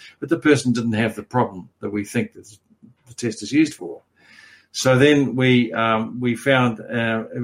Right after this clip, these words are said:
uh, by trial and error, I found that if a person had three or more positive tests, then I was much more confident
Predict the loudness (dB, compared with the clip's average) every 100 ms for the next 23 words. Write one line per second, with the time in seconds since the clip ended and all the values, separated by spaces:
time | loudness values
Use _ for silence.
0 | -6 -6 0 2 2 0 2 4 4 2
1 | 2 2 2 0 -2 0 0 -2 -6 _
2 | _ _ _ _ -2 -2 -4 0 0 -2
3 | -2 0 -2 -4 -8 -2 4 4 4 6
4 | 4 4 -4 -4 -8 -12 -4 -4 -4 -8
5 | -10 -14 _ _ _ -4 0 4 4 4
6 | 2 0 0 -2 -6 -6 -6 -10 -10 -10
7 | -14 -16